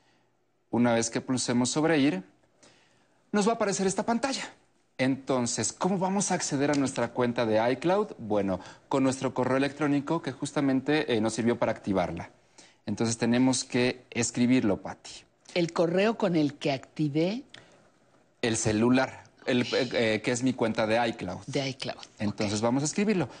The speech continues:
Speaker 1: Vamos a pulsar sobre donde dice Apple I D y vamos a escribirlo. En este caso yo tengo zona tecnológica arroba icloud punto com. Ustedes deben de ingresar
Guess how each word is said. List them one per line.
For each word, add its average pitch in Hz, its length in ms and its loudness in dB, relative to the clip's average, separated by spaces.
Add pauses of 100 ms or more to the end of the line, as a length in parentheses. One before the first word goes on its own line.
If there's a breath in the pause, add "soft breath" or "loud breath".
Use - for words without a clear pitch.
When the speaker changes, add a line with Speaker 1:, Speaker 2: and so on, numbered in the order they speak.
(140 loud breath)
Speaker 1:
Vamos 135 260 2
a 139 100 0
pulsar 139 280 0
sobre 127 240 0
donde 117 220 2
dice 123 360 0
Apple 123 440 0
I 135 60 2
D 196 280 2 (800 soft breath)
y 254 380 2 (160)
vamos 135 380 -2
a - 20 -4
escribirlo. 107 480 0
En 123 80 2
este 165 240 -2
caso 175 400 0
yo 139 240 -2
tengo 139 360 0
zona 139 300 0
tecnológica 135 880 0
arroba 104 560 0 (220)
icloud 107 300 -2
punto 98 400 -6
com. 90 280 -10
Ustedes 127 380 0
deben 127 200 2
de 131 60 0
ingresar 139 460 0